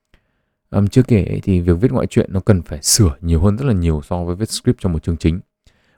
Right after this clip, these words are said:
Mỗi ngày ý, đọc lại thì lại phải sửa, và thường là sau khi viết xong ý, thì cần đến khoảng ba đến bốn ngày sửa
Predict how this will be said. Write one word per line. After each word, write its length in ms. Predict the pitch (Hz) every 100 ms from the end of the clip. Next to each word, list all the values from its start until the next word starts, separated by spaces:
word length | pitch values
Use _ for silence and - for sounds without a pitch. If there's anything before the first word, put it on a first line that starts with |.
| _
Mỗi 180 | 117 165
ngày 240 | 165 95
ý, 140 | 104 - -
đọc 160 | -
lại 160 | 95 - -
thì 120 | 85
lại 140 | 85 -
phải 80 | -
sửa, 300 | - 78 - _
và 140 | 85 82
thường 300 | 92 82 78
là 180 | 76
sau 160 | 76 95
khi 100 | 98
viết 160 | 113 -
xong 220 | 107 95
ý, 60 | 101
thì 80 | 92
cần 480 | 85 78 78 78 73
đến 140 | 78
khoảng 200 | 80 85
ba 200 | 85 85
đến 120 | 85 87
bốn 160 | 87
ngày 140 | 113 92
sửa 260 | - 82